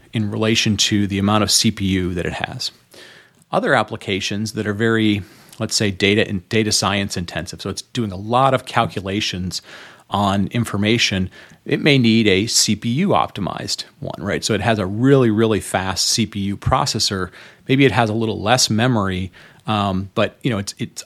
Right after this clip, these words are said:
optimized specifically for that application. And so one of the really nice things about the cloud is that, um, you know, you can pick and choose which type of compute instance that you buy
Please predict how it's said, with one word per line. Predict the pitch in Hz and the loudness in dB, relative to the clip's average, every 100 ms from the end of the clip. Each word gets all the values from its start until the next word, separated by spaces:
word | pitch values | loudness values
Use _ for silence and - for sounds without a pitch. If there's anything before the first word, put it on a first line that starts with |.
| - | -4
optimized | 120 135 120 107 101 98 | -2 0 -2 -2 -2 -4
specifically | - 104 - - 110 101 | -4 -4 -4 -4 -4 -4
for | - 101 | -4 -4
that | 98 | -2
application. | 98 95 - 92 87 - - - _ - - _ - | -4 -6 -6 -6 -4 -6 -10 -14 _ -20 -20 _ -4
And | 131 | 0
so | - 127 | 4 4
one | 117 185 | 4 4
of | 190 | 4
the | 117 | 2
really | 139 165 | 2 2
nice | 117 113 110 | 2 2 0
things | - 123 117 107 - - - | 0 2 4 2 -2 -4 -10
about | 113 113 110 | -4 -2 -2
the | 107 | -6
cloud | - 170 160 110 104 - | -2 2 4 2 0 -2
is | 113 - | -4 0
that, | 107 107 - - - - _ - | 2 2 0 -8 -20 -20 _ -6
um, | 104 101 104 - | -4 -2 -4 -2
you | 135 | 2
know, | 107 | 2
you | 98 110 | 2 0
can | 139 120 | 2 2
pick | 104 - 175 | 2 0 2
and | 113 | 0
choose | - 208 135 107 117 - - - _ - | 0 2 2 2 0 -4 -10 -20 _ -10
which | 110 127 160 - - - | 0 2 4 2 0 -2
type | - 127 131 120 | -2 0 0 2
of | 107 104 - - | 0 0 -6 -12
compute | - 101 170 170 | -10 -2 0 0
instance | 98 - 98 98 | -2 -4 -8 -6
that | 107 - | -6 -4
you | 104 | -4
buy | 92 90 107 | -4 -4 -6